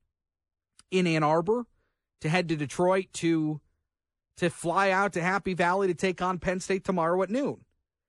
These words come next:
But the reports today is that this announcement, this news, would come out early in the afternoon. I suppose we're technically still in early afternoon.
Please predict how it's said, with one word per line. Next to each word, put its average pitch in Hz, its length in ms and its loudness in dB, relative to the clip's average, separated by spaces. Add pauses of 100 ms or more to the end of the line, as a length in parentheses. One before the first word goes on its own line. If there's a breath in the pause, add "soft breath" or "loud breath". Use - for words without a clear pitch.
(500)
But 208 140 2
the 220 40 0
reports 285 580 0
today 135 600 -4 (480)
is 196 200 2
that 196 280 2 (500)
this 202 380 0
announcement, 208 720 0
this 131 240 -6
news, 220 680 0 (440)
would 165 240 0
come 196 180 0
out 180 300 2
early 190 420 2
in 185 80 -2
the 170 140 -2
afternoon. 156 520 -2
I 110 100 -10
suppose 147 360 -6
we're 147 120 -6
technically 139 440 -4
still 131 340 -4
in 123 200 -6
early 123 260 -4
afternoon. 113 600 -10